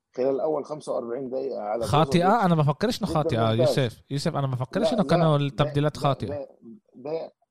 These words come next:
Speaker 1: ده شوي، ده شوي. بدي أشرح لك ليش لأ. بقول لك، بقول ال-، الأغلب بقول إنه نوعا ما ال-، ال-، ال-، التب-، التبديلات من بيولي كانت خاطئة، بس هي مش خاطئة. ليش بقول لك؟ كرونيتش أول خمسة وأربعين دقيقة،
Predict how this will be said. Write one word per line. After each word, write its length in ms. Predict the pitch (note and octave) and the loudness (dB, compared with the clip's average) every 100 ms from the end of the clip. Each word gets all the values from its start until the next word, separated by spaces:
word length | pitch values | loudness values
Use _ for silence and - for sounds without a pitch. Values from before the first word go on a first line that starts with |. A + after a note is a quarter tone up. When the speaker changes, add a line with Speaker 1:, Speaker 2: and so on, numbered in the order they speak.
| - | -18
Speaker 1:
ده 340 | A2 C3+ C3 | -6 -6 -6
شوي، 280 | - F#2+ F#2+ | -10 -12 -4
ده 140 | G2+ | -4
شوي. 180 | G2+ F#2+ | -4 -6
بدي 220 | F#2+ G#2 C#3+ | -2 0 0
أشرح 260 | D3 D3+ | -2 0
لك 180 | C3+ C3 | 0 2
ليش 200 | C#3+ - | -2 0
لأ. 320 | D3+ - G#2+ _ _ _ _ _ _ - - | 0 0 -8 _ _ _ _ _ _ -20 -12
بقول 760 | A#2 A2+ C3 G2 F#2 A2 D3+ D#3+ | -4 0 0 -2 -6 0 0 0
لك، 100 | G#2 | -2
بقول 240 | G#2 C3 | 0 0
ال-، 240 | B2+ A#2+ | 0 -2
الأغلب 500 | A2+ A2 D3 D#3+ D3 | -4 -2 0 0 -2
بقول 260 | C3 D#3+ C#3+ | 0 -2 0
إنه 240 | A#2+ A#2+ - _ _ - | -2 -4 -8 _ _ -6
نوعا 340 | C3+ F3 D#3 D3 | 0 2 2 -2
ما 240 | D#3 D3+ | -4 -4
ال-، 220 | C3 G#2+ | -4 -8
ال-، 260 | A2 G#2 G#2 | -8 -8 -6
ال-، 1120 | G#2 G2+ F#2 G#2 G2+ G2+ G2 F#2+ F#2+ F#2 F#2+ G#2 | -6 -6 -8 -10 -10 -8 -10 -8 -10 -10 -12 -10
التب-، 420 | A2+ A2 A2+ - | -6 -4 -6 -6
التبديلات 400 | - G2 C#3 D#3+ | -6 -2 -2 0
من 160 | D3+ | -2
بيولي 260 | D3 D#3+ D3 | -2 -2 -2
كانت 260 | D3+ C#3+ - | -4 -6 -2
خاطئة، 320 | D3+ - G#2 _ _ _ - | -2 -2 -8 _ _ _ -12
بس 200 | A2+ D#3+ | -8 -4
هي 120 | E3+ | -4
مش 200 | F#3 - | -4 -2
خاطئة. 360 | D#3+ A#2 A2 | -4 -4 -8
ليش 120 | D3 - | -10 -8
بقول 160 | D3 | -8
لك؟ 120 | C#3 _ _ - | -8 _ _ -14
كرونيتش 380 | - F3+ E3+ D#3+ | -4 -4 -4 -8
أول 220 | - D3+ | -6 -6
خمسة 280 | D3+ D3+ C#3 | -6 -10 -8
وأربعين 320 | C#3 B2+ C#3 | -8 -8 -8
دقيقة، 400 | C3 C3+ G#2+ A2 | -8 -8 -8 -12